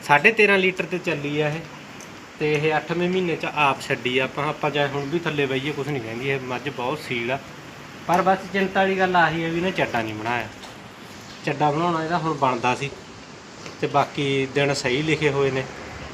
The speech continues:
ਕਾਪੀ 'ਤੇ। ਤੇ ਨਾਲ ਹੀ ਉਹ ਟੀਕਾ ਲਿਖਿਆ ਹੋਇਆ ਵੀ ਕਿਹੜੇ ਬੁੱਲ ਦਾ ਸੀਗਾ, ਗੋਲਡਨ। ਤੇ ਉਹ ਵੀ ਆਪਾਂ ਜਿੱਦੇ ਬੱਚਾ ਆਇਆ ਸਾਰੀ ਡਿਟੇਲ ਦੱਸਾਂਗੇ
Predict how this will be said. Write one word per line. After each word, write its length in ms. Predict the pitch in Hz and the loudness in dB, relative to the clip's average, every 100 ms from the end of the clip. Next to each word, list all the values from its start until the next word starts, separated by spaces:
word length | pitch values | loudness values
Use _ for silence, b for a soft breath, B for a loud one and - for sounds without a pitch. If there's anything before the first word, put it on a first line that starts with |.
| - - - - - | -14 -14 -14 -12 -2
ਕਾਪੀ 300 | 135 - 147 | -2 -2 -2
'ਤੇ। 100 | 147 143 - - - - - - - - - - | -2 -4 -10 -16 -16 -16 -16 -16 -16 -16 -16 -8
ਤੇ 60 | 135 | -4
ਨਾਲ 260 | 131 131 | 2 4
ਹੀ 60 | 135 | 4
ਉਹ 100 | 143 | 2
ਟੀਕਾ 380 | 139 143 123 135 | 0 -2 2 2
ਲਿਖਿਆ 300 | 127 127 127 | 2 2 0
ਹੋਇਆ 260 | 127 127 123 - - - - - - - | 0 -2 -4 -10 -10 -10 -8 -10 -10 -8
ਵੀ 100 | 123 139 | -4 2
ਕਿਹੜੇ 220 | 131 139 | 2 2
ਬੁੱਲ 240 | 131 127 | 0 -2
ਦਾ 180 | 123 123 | -2 -6
ਸੀਗਾ, 320 | 127 131 143 - - - - - 123 | -6 -4 -4 -6 -14 -14 -14 -14 -2
ਗੋਲਡਨ। 600 | 127 123 123 - - - - - - - - - - | 0 0 0 -2 -2 -4 -8 -14 -16 -16 -16 -16 -12
ਤੇ 80 | 151 | -8
ਉਹ 160 | 147 135 | -2 -2
ਵੀ 140 | 151 | 0
ਆਪਾਂ 220 | 151 - 135 | -2 0 -2
ਜਿੱਦੇ 240 | 131 135 | 0 0
ਬੱਚਾ 320 | 127 123 135 | -2 0 0
ਆਇਆ 420 | 135 131 123 123 | 2 4 4 2
ਸਾਰੀ 280 | 120 127 131 | 0 0 2
ਡਿਟੇਲ 380 | 139 - 135 123 | 0 0 2 2
ਦੱਸਾਂਗੇ 460 | 113 - 131 127 | -2 -4 -2 -2